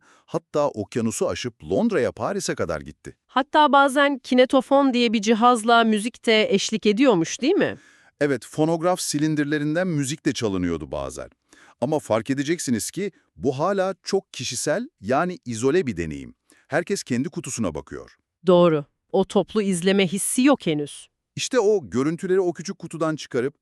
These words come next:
Speaker 1: herkesin aynı anda birlikte izleyebileceği bir perdeye yansıtma işi. Yani sinemayı kitleselleştirme adımı.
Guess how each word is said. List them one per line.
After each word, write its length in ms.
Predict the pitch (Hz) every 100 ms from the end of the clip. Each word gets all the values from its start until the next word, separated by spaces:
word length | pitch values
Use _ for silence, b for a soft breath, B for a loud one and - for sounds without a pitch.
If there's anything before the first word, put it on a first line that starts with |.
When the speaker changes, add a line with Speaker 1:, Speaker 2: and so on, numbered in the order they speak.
| _
Speaker 1:
herkesin 460 | - 160 185 160 160 -
aynı 260 | 139 165 123
anda 340 | 85 78 92 _
birlikte 500 | 76 101 131 - 170
izleyebileceği 840 | 135 107 120 123 120 120 113 135
bir 100 | 120
perdeye 540 | 92 - 95 92 104 139
yansıtma 540 | 98 82 - - 73
işi. 240 | 64 65 62 _ b b b
Yani 340 | 90 98 92
sinemayı 500 | - 113 127 135 190
kitleselleştirme 960 | - - - 110 104 92 87 - 78 87
adımı. 380 | 78 73 64